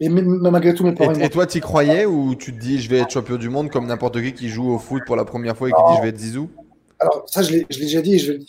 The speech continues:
Speaker 1: je pense, l'un des, si on veut réussir dans la vie, je pense que l'une des recettes qui est très importante, enfin, tu vois, un point très important, c'est d'avoir confiance en soi et d'y croire. Et moi, j'étais sûr que je serais champion du monde. C'est que c'était même pas, c'était même pas envisa-, c'était même pas envisageable que j'échoue.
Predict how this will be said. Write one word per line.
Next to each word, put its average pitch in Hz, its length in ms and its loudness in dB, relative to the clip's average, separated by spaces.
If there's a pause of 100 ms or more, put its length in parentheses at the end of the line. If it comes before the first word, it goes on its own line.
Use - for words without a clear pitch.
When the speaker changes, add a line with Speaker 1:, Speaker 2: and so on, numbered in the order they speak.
(140)
Speaker 1:
je 127 160 -10
pense, 180 400 -2 (320)
l'un 175 180 4
des, 147 420 0 (560)
si - 140 -18
on 135 80 -12
veut 147 120 -4
réussir 170 260 4
dans 156 80 0
la 151 120 4
vie, 156 300 -2
je - 160 -12
pense 151 200 -12
que 135 240 -6 (320)
l'une 151 160 -4
des 156 80 2
recettes 156 400 0 (920)
qui 139 100 -8
est 127 60 -8
très 160 160 -4
importante, 170 400 0
enfin, 131 180 -10
tu 120 140 -10
vois, 151 140 -6 (540)
un 160 120 2
point 165 220 2
très 175 180 -2
important, 175 340 -2
c'est - 120 -6
d'avoir 123 180 -2
confiance - 300 -6
en 127 40 -8
soi 127 180 -6
et - 20 -8
d'y 120 80 -12
croire. - 280 -12 (200)
Et 147 100 -4
moi, 170 220 4
j'étais 143 300 -2
sûr - 400 2
que - 100 -10
je 123 100 -8
serais 131 100 -12
champion 127 260 -12
du 117 100 -12
monde. 117 100 -14
C'est - 140 -10
que - 60 -10
c'était - 120 -2
même 185 140 0
pas, 180 180 4 (460)
c'était - 300 -8
même 175 180 -2
pas 175 280 4
envisa-, 156 340 -2
c'était - 200 -8
même 175 100 0
pas 180 100 4
envisageable 175 320 4
que 156 60 -4
j'échoue. 165 260 -2